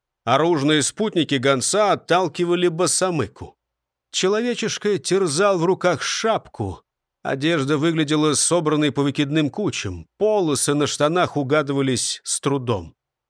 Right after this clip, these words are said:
"Услышь, милостивец!"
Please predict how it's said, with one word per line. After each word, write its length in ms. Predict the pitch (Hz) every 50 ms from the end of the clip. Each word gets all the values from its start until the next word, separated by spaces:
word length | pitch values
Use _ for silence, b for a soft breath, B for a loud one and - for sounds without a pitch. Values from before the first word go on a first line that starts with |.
| _ _ _ -
"Услышь, 920 | 320 311 302 262 - - 320 330 349 349 330 302 226 - - - - - _ _ _ _ _ _ _ _
милостивец!" 1400 | - 330 339 349 339 339 349 359 370 359 359 370 285 - - - - 311 311 285 285 277 240 - - - - -